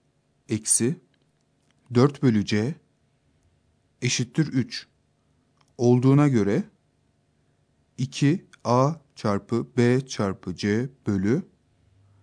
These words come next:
A çarpı B artı A çarpı C artı B çarpı C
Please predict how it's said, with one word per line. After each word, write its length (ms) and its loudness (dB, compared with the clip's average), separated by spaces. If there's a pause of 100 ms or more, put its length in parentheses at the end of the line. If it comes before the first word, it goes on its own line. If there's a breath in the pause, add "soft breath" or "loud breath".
(400)
A 300 2
çarpı 440 -4
B 340 -2
artı 520 -4 (360)
A 300 2
çarpı 400 -4
C 340 -2
artı 520 -4 (180)
B 220 2
çarpı 420 -4
C 300 -2